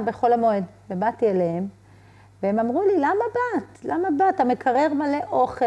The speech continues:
ילדים גדולים", כבר היה לנו ילד בן עשרים ושתיים, הקטן ש-, יהודה בן שתים עשרה, אנחנו באמת מסתדרים מצוין בלי אמא, הכל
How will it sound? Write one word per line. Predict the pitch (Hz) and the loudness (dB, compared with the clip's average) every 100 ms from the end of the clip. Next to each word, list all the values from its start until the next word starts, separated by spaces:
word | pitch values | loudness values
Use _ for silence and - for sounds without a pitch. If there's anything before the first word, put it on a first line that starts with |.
| 226 | 2
ילדים | 214 202 226 262 | 2 2 0 0
גדולים", | 285 262 233 | 0 0 0
כבר | 202 | -2
היה | 208 196 | -2 -2
לנו | 190 | -4
ילד | 185 185 180 | -6 -4 -4
בן | 175 | -4
עשרים | 170 180 | -6 -8
ושתיים, | 175 - 262 269 220 196 | -10 -6 0 0 2 0
הקטן | - 185 185 214 196 | -2 -6 -2 -2 -2
ש-, | - | -4
יהודה | 302 214 196 | -2 0 0
בן | 175 | -2
שתים | 170 - 233 294 | -6 -2 -2 -2
עשרה, | - 208 185 | -4 -6 -6
אנחנו | 185 - | -8 -4
באמת | 175 185 262 427 | -2 0 0 -2
מסתדרים | - 285 226 247 415 | -2 0 2 2 2
מצוין | 403 - 269 359 359 | -2 0 0 2 2
בלי | 339 359 | 4 2
אמא, | 370 311 196 | 2 2 0
הכל | 190 - 277 | -6 -4 -2